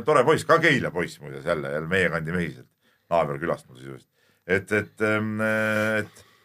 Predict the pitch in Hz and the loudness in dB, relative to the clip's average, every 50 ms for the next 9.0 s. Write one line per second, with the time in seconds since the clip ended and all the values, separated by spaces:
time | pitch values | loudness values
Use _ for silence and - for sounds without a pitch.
0 | _ _ _ - 110 113 - - - 73 73 62 55 57 90 - 147 143 139 196 | _ _ _ -6 -4 -4 -4 -10 -10 -8 -8 -8 -8 -10 -2 -2 -2 2 2 4
1 | 185 165 160 180 185 135 - 196 196 185 170 165 180 202 202 170 143 135 127 - | 6 6 6 6 4 2 2 2 6 6 6 6 6 6 6 4 2 0 -2 -2
2 | - 190 160 131 113 117 127 123 123 120 117 120 110 107 - _ _ - _ 170 | 0 2 4 4 4 4 4 2 0 2 2 2 2 2 -6 _ _ -2 _ 2
3 | 214 208 208 - 123 - - 104 127 123 - 110 104 117 120 147 160 147 139 151 | 2 2 0 -6 -10 -10 0 0 0 0 0 -2 -4 -2 2 4 4 4 6 6
4 | 185 185 147 113 104 92 87 85 90 107 117 120 107 107 - _ _ _ _ _ | 6 6 6 6 6 6 4 2 2 0 0 0 0 -4 -8 _ _ _ _ _
5 | _ - 113 120 127 123 127 127 123 123 131 170 180 143 120 - - 120 120 120 | _ -4 -2 0 2 4 6 6 4 6 6 4 4 4 0 -2 0 0 0 0
6 | 110 165 170 175 190 180 185 - 120 120 120 117 107 - 123 143 143 131 113 104 | 2 2 2 2 2 2 0 2 2 2 4 2 0 0 0 2 4 6 6 6
7 | - - - _ _ _ _ _ _ - 90 92 139 160 147 120 113 110 139 151 | 4 2 -4 _ _ _ _ _ _ -6 -4 -2 0 0 0 0 2 4 6 6
8 | 151 127 110 101 98 90 104 101 92 95 92 - - 113 113 107 104 - - | 6 6 2 -2 -2 -4 -6 -6 -6 -6 -8 -2 -2 0 2 0 0 -2 -4